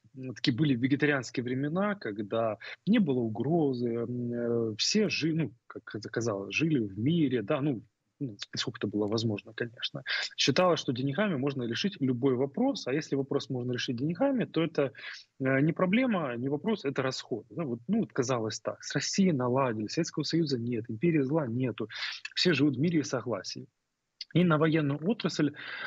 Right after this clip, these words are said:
а, как-то перестали смотреть как на одну из ключевых. Ну, военный, военный, кому противостоять?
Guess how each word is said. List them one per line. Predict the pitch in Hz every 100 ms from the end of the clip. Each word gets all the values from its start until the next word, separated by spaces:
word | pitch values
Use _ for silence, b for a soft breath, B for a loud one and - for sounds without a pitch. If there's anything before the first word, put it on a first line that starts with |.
| B
а, | 131 123
как-то | - 165 147
перестали | - 127 - 139
смотреть | 123 127 123 185 -
как | 135 -
на | 123 123 120 113 104 101
одну | 113 110 135
из | 123
ключевых. | - 123 - 117 98 -
Ну, | 175 294 240
военный, | 139 214 240 269 147
военный, | 113 120 165 131
кому | - 233
противостоять? | 208 131 120 110 - 117 104